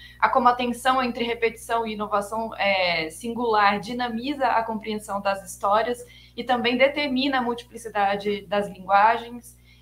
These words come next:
E ainda nesse bloco, vamos falar também sobre, é, a multiplicidade de histórias da percepção,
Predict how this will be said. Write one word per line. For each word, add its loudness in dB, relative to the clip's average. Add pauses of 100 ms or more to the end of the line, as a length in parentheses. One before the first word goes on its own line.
(160)
E 2
ainda 6
nesse -4
bloco, 4
vamos -2
falar 2
também -4
sobre, -2
é, 0 (180)
a 4
multiplicidade 4
de -10
histórias 2
da 2
percepção, -6